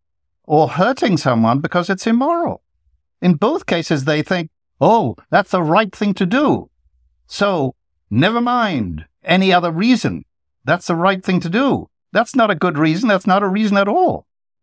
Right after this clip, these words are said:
So, you know, that's why you can't really escape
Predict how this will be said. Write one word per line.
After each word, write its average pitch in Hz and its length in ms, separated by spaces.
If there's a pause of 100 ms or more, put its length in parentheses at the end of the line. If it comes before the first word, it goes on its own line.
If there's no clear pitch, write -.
(220)
So, 175 320
you 175 100
know, 185 140
that's 185 300
why 196 180
you 170 320
can't 233 400
really 208 220
escape 240 520